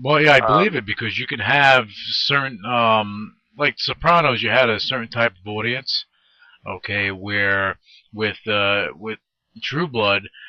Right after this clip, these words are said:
Speaker 1: okay, you can expand further 'cause it's not just about gangsters and mobsters. This is something that's a little broader,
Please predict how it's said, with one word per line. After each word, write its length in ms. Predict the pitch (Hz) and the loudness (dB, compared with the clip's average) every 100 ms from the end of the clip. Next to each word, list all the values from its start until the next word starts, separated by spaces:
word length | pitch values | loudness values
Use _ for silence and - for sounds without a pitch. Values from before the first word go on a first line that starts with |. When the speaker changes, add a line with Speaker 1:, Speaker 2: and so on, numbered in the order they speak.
| - - | -14 -10
Speaker 1:
okay, 380 | 101 113 110 | -6 0 0
you 240 | 107 107 117 | 0 -4 -8
can 180 | 123 113 | -6 -6
expand 480 | 104 - 123 117 107 | -6 -2 0 0 -2
further 320 | 156 170 113 | -4 -2 -4
'cause 160 | - 95 | -6 -10
it's 100 | 90 | -8
not 240 | 120 127 | -4 -4
just 260 | 113 120 - | -2 -6 -6
about 440 | 110 113 110 98 | -4 -2 -2 -4
gangsters 520 | 101 110 110 - 113 | 0 2 2 -4 -12
and 140 | 98 92 | -12 -8
mobsters. 520 | 95 101 - 107 92 | -6 -6 -6 -10 -10
This 240 | 107 - 110 | -10 -10 -8
is 360 | 101 - - - | -8 -10 -12 -12
something 380 | 123 110 113 107 | -10 -8 -8 -6
that's 200 | 98 107 | -8 -10
a 40 | |
little 180 | 107 92 | -14 -16
broader, 580 | 87 101 104 104 82 | -18 -10 -6 -6 -8